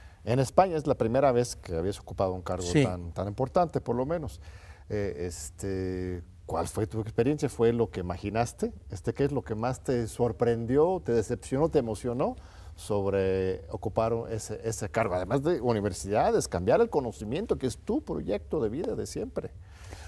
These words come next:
Speaker 2: Fue tan buena y tan mala como yo esperaba. No, en serio.
Speaker 1: <laughs>
Speaker 2: Este, vamos a ver. Yo la razón por la que esta vez sí acepté, no era la primera vez
Speaker 1: Ujú.
Speaker 2: que tenía la oportunidad,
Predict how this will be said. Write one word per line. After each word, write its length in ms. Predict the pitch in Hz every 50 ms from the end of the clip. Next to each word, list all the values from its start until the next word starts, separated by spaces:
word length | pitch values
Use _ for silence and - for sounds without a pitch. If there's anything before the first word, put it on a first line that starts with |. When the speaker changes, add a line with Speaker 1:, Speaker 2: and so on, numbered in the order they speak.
| -
Speaker 2:
Fue 160 | - - 170 170
tan 240 | - 165 156 147
buena 200 | 147 175 190 202 208
y 40 | 185
tan 140 | 185 165
mala 260 | 160 151 156 165 185 180
como 220 | - 165 143 135
yo 100 | 131 127
esperaba. 440 | 120 - - 110 101 95 92 82 - 139 - - - 143 - - 156 -
No, 140 | 175 170 185
en 60 | 175
serio. 340 | - - 233 208 156 151 - - 165 -
Speaker 1:
<laughs> 160 | - - - -
Speaker 2:
Este, 440 | 156 143 - - - - 143 135 127 - - - - - - - - -
vamos 180 | 147 147 139 143
a 60 | 123
ver. 260 | 107 95 90 85 - - - - - - - - -
Yo 180 | 120 135 165
la 140 | 190 208 214
razón 340 | 202 190 165 - - 214 226
por 120 | 220 214 170
la 80 | 143 -
que 80 | -
esta 260 | 165 - - - 151
vez 200 | 139 143 143 131
sí 220 | - - - 185 190
acepté, 580 | 165 - - 117 - - - - 131 165 - - -
no 240 | - 120 131 147 160 160
era 160 | 147 131 120
la 100 | 110 104
primera 360 | - 110 107 110 113 110 107
vez 160 | 117 120 113
Speaker 1:
Ujú. 80 | 107 104 107 117 117 - -
Speaker 2:
que 100 | - 113
tenía 260 | 104 - 113 117 113 117
la 80 | 113
oportunidad, 680 | 107 101 117 107 101 - 104 101 104 101 113 147 175